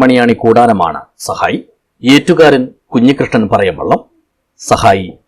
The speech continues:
ഷാജി ചെക്കിയാർപ്പും. തൊണ്ടച്ചന്റെ കോലധാരിയായി സുകുമാരൻ കർണമൂർത്തിയെയും കണ്ടനാർക്കേടന്റെ കോലധാരിയായി ഷിജു കൂടാനത്തെയും നിശ്ചയിച്ചുറപ്പിച്ചു.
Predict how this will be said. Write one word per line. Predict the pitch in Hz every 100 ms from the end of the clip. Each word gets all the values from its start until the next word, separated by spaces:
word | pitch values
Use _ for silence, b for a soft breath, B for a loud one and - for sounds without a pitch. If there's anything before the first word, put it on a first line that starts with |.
| -
ഷാജി | - 104 98 95
ചെക്കിയാർപ്പും. | 90 101 82 - - - _ _ _ _ -
തൊണ്ടച്ചന്റെ | 110 110 - 120 110
കോലധാരിയായി | 117 120 113 - 117 110 104 107 _ _ -
സുകുമാരൻ | 104 113 110 107
കർണമൂർത്തിയെയും | 123 104 131 127 117 113 104 98 95 - _ _ -
കണ്ടനാർക്കേടന്റെ | - 113 - 127 262 123 226
കോലധാരിയായി | 120 123 120 117 113 107 101 92 - -
ഷിജു | - 101 98
കൂടാനത്തെയും | 107 113 123 - 101 90 85 _ _ -
നിശ്ചയിച്ചുറപ്പിച്ചു. | 101 - 90 78 71 - 71